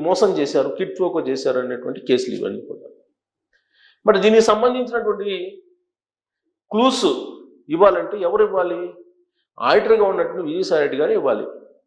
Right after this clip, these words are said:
ఆయన నుంచి మాత్రమే సమాధానం రావాలి, ఆయనకు మాత్రమే తెలుసు. విచారణలో కనుక ఆయన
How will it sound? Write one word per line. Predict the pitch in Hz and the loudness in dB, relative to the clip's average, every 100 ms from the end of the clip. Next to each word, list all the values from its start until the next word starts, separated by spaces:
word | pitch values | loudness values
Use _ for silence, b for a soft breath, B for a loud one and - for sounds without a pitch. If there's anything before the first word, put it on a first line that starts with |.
| _ _ _ 120 | _ _ _ 0
ఆయన | 143 185 | 2 2
నుంచి | 196 185 170 | -2 0 0
మాత్రమే | 170 180 220 190 | 0 2 4 4
సమాధానం | 156 - 147 123 | 4 4 4 2
రావాలి, | 107 110 - - - 131 | -2 -2 -8 -10 2 4
ఆయనకు | 175 170 156 | 4 4 4
మాత్రమే | 156 165 190 214 220 - | 4 4 2 4 4 4
తెలుసు. | 143 - - - - - _ _ _ _ b b b | -2 -4 -8 -12 -18 -20 _ _ _ _ b b b
విచారణలో | 320 247 247 247 233 214 | 0 4 6 6 6 2
కనుక | 202 202 | 2 0
ఆయన | 170 170 | 0 0